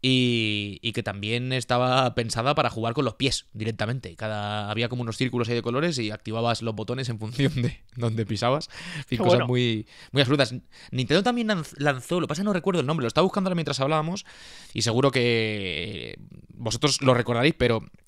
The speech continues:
Speaker 1: habrá gente que tenga el nombre en la cabeza, ¿no? Una, una especie de dispositivo también para ponerte en la cabeza, como unas gafas, con las que podías, eh, jugar a los juegos solamente moviendo la cabeza y, y fijando el objetivo a través de un visorcillo. Era como una solo lens,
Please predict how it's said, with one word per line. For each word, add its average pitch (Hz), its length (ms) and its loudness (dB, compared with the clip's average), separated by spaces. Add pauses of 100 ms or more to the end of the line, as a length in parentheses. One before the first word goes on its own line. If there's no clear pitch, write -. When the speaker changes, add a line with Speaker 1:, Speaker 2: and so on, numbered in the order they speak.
(100)
Speaker 1:
habrá 113 140 0
gente 131 260 0
que 120 140 -2
tenga 127 240 0
el 113 60 0
nombre 110 180 -2
en 101 60 -4
la 101 80 -4
cabeza, 92 280 -6
¿no? 127 140 -4 (320)
Una, 170 380 4
una 156 160 -2
especie 175 320 -2
de - 20 2
dispositivo 131 360 -4
también 151 180 -2
para 139 160 -2
ponerte 135 260 -6
en 135 60 -2
la 127 80 0
cabeza, 143 600 -4
como 117 160 -8
unas 123 200 -6
gafas, 156 400 -2 (360)
con 127 160 -2
las 123 140 0
que 120 140 -4
podías, 139 760 2
eh, 113 320 -4
jugar 117 220 -4
a 135 60 0
los 135 120 0
juegos 147 240 0
solamente 139 680 0 (320)
moviendo 120 380 0
la 139 100 4
cabeza 147 540 0
y, 120 280 -2
y 117 120 -8
fijando 123 420 -4
el 139 60 2
objetivo 135 420 0
a 131 60 2
través 117 240 -2
de 131 120 4
un 123 160 0
visorcillo. 127 640 0
Era 135 120 0
como 143 160 -4
una 160 160 -2
solo 160 240 2
lens, 160 340 2